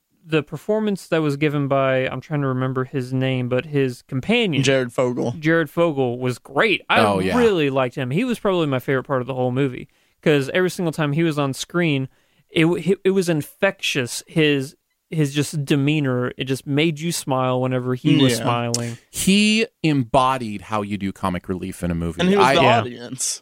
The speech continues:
Speaker 3: uh, exactly. He was
Speaker 1: Yeah.
Speaker 3: our surrogate. He was hilarious. And, and he, not only was he hilarious, but he was authentic.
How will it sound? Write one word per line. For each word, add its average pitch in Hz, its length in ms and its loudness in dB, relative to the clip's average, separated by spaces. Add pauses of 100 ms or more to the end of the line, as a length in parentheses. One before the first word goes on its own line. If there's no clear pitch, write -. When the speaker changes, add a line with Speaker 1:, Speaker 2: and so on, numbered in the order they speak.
Speaker 3:
uh, 139 140 2
exactly. 113 760 -2
He 117 160 0
was 123 160 2
Speaker 1:
Yeah. 123 140 2
Speaker 3:
our 143 200 4
surrogate. 127 800 0
He 135 240 0
was 110 460 2
hilarious. 147 880 -2 (380)
And, 135 280 2 (200)
and 185 540 0
he, - 200 -18
not 156 180 2
only 202 160 0
was 175 140 0
he 139 80 -6
hilarious, 123 800 -4 (340)
but 143 120 0
he 151 120 -2
was 131 160 2
authentic. - 840 -2